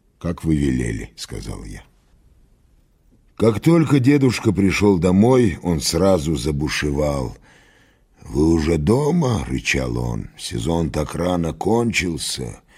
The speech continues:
Где деньги, которые он заработал?» Я подал ему деньги.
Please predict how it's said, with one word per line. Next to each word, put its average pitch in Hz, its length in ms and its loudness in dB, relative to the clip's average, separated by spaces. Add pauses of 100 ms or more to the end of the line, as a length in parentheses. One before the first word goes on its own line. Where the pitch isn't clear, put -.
(340)
Где 80 380 0
деньги, 82 800 2
которые 69 600 -4
он 69 200 -6
заработал?» 65 960 -6 (640)
Я 175 200 0
подал 95 440 2
ему 73 240 -2
деньги. 62 720 -4